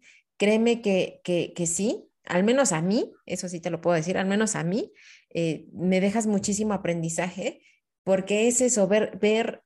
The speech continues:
lo que de repente pueden venir en libros o, o en cursos o con especialistas, pero verlo cristalizado en alguien que está haciendo la diferencia, de a de veras. Ajá. En alguien que está comprometido, para mí es como, aprendo mucho de ti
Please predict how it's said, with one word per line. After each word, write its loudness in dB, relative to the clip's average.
lo 0
que -2
de 2
repente -2
pueden 0
venir -2
en -2
libros -4
o, 0
o -2
en 0
cursos -2
o 2
con 4
especialistas, -2
pero 2
verlo 0
cristalizado -4
en -4
alguien -4
que -6
está -8
haciendo -2
la -2
diferencia, -2
de 2
a 4
de 2
veras. -4
Ajá. -6
En 0
alguien 0
que -8
está -4
comprometido, 0
para 0
mí 0
es -4
como, -4
aprendo -2
mucho -4
de -4
ti -20